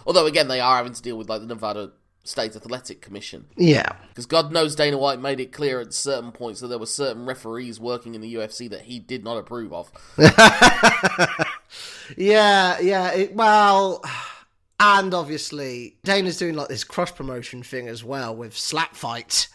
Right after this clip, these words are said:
Speaker 2: You know, I, I think that's where he gets to live out more of his wilder. He's more unconstrained. That's pure Dana, because obviously there's less, well, there's less rules. <laughs>
Speaker 1: Yeah, but for as long as I've been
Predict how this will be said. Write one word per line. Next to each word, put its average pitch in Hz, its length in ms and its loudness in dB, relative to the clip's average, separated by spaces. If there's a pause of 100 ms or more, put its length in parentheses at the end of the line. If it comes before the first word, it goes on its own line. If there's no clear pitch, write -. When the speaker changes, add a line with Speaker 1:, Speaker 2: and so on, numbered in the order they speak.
(160)
Speaker 2:
You 147 220 -8
know, 147 240 -2
I, 180 240 0
I 233 80 2
think 220 220 -2
that's 220 200 0
where 185 140 0
he 175 80 -2
gets 160 220 -8
to 160 80 -6
live 151 180 -4
out 165 260 0
more 143 220 -8
of 127 80 -10
his 131 140 -12
wilder. 127 680 -6 (180)
He's 143 200 -8
more 202 200 4
unconstrained. 147 1040 -2
That's - 200 -6
pure 170 380 0
Dana, 107 520 -10
because 123 300 -12
obviously 127 400 -10
there's 123 180 -12
less, 127 460 -10 (260)
well, 147 120 -8
there's 143 100 -8
less - 200 -2
rules. 131 760 -4
<laughs> - 40 -6 (580)
Speaker 1:
Yeah, 180 220 2
but 190 180 -8
for 226 120 4
as 208 120 2
long 285 160 0
as 277 140 -4
I've 190 340 2
been 151 420 -6